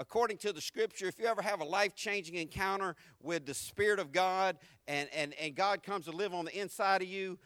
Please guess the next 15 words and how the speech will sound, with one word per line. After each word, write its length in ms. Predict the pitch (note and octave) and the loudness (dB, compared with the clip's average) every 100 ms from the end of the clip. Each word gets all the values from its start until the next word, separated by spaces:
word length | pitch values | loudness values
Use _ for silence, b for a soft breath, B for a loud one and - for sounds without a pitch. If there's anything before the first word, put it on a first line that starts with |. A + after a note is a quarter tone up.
| b - | b -18
you 540 | G#2 F#3+ G#3 G3+ G#3 | -6 -2 -2 -2 -2
are 200 | - D#3+ | 2 4
going 340 | C3+ D3 E3+ E3+ | 4 -2 -2 -2
to 140 | - | -4
be 240 | C#3+ D3+ D#3+ | -4 -2 0
a 140 | C3+ A#2 F2+ | -2 -4 0
different 500 | F3 E3+ E3+ E3+ - | 0 2 -2 -6 -8
person. 540 | - D#3 - - F2+ - _ B C3+ - | 0 0 0 -6 -10 -20 _ B -20 -12
You 380 | B2+ G#3 A3 A3 | -6 -4 -4 0
are 200 | F#3+ F#3+ | 2 2
going 300 | D#3+ F#3+ F#3+ | 0 -4 -4
to 120 | F3 | -6
become 460 | D#3 D3+ E3+ F3+ F3 - | -8 -8 -6 -6 -4 -4
a 140 | C#3+ | -4
new 540 | B2+ D#3 G3 G3+ F#3+ | -4 -2 -2 -2 -4